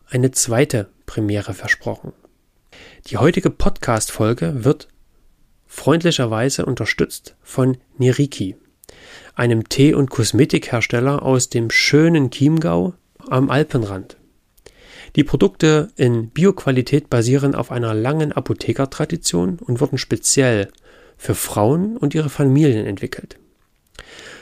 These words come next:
Priska und ich durften schon mal den Back on Your Feet Tee kosten, der dich in Phasen der Erschöpfung unterstützt und dir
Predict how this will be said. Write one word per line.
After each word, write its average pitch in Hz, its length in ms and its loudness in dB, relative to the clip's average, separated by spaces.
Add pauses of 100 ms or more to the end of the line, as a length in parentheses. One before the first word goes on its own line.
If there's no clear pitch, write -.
(120)
Priska - 320 0
und 113 120 2
ich 156 220 -2
durften 156 340 2
schon 139 160 2
mal 131 180 4
den 113 260 0
Back - 340 -8
on 139 180 4
Your 113 120 2
Feet - 420 -2
Tee 117 260 2
kosten, 180 600 -2 (640)
der 131 100 4
dich 127 160 0
in 120 140 0
Phasen 139 600 0
der 120 120 0
Erschöpfung 143 540 -2
unterstützt 117 680 -4
und 120 200 0
dir 127 240 2